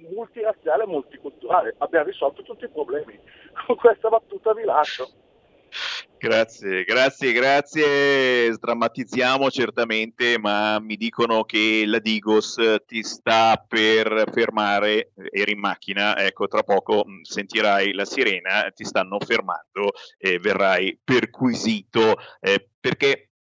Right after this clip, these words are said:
Speaker 2: forse sei un po' omofobo, eh, forse sei un po' razzista o semplicemente, eh, sei un pochino a vocazione sovranista.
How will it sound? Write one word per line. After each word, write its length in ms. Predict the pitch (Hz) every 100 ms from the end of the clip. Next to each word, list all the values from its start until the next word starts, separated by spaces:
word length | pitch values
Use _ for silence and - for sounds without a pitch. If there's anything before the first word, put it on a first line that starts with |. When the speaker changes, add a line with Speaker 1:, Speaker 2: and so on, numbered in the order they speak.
| _
Speaker 2:
forse 560 | 131 127 - 120 -
sei 180 | - 120
un 80 | 107
po' 220 | 113 110
omofobo, 720 | 110 120 - 113 104 110 127 - - -
eh, 180 | 101
forse 320 | 92 120 113 113
sei 160 | 120
un 80 | 117
po' 180 | 120 113
razzista 540 | 110 - 165 190 -
o 60 | 156
semplicemente, 1300 | 139 175 165 175 180 175 190 220 226 _ 180 160 139 - _
eh, 220 | 127 120
sei 560 | 110 - 170 185 175 156
un 180 | 156 143
pochino 840 | - 156 - 202 190 175 165 139 -
a 120 | - 139
vocazione 580 | 147 151 - 190 180
sovranista. 1200 | 160 - 180 185 175 175 180 226 196 - - 160